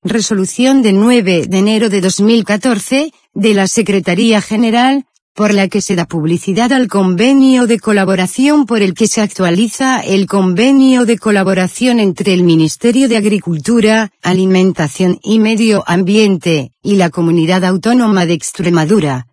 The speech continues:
relativo a actuaciones de conservación en la Red Natura dos mil. Convenios. Resolución de nueve de enero de dos mil catorce, de la Secretaría General,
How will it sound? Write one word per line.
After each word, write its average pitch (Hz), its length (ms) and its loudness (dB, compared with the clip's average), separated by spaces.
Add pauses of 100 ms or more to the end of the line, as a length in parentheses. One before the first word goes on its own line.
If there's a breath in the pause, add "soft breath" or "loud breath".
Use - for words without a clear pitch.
(140)
relativo 196 580 0
a 220 140 2
actuaciones 208 800 0
de 185 120 -2
conservación 196 880 -2
en 202 160 0
la 185 120 2
Red 185 180 -2
Natura 202 640 0
dos 202 260 -2
mil. 139 380 -2 (400)
Convenios. 170 960 -2 (520)
Resolución 226 800 0
de 214 100 2
nueve 196 560 2
de 190 100 -2
enero 214 300 0
de 196 120 -2
dos 185 200 -2
mil 220 240 2
catorce, 254 680 -2 (200)
de 208 220 0
la 190 120 0
Secretaría 202 760 0
General, 240 640 0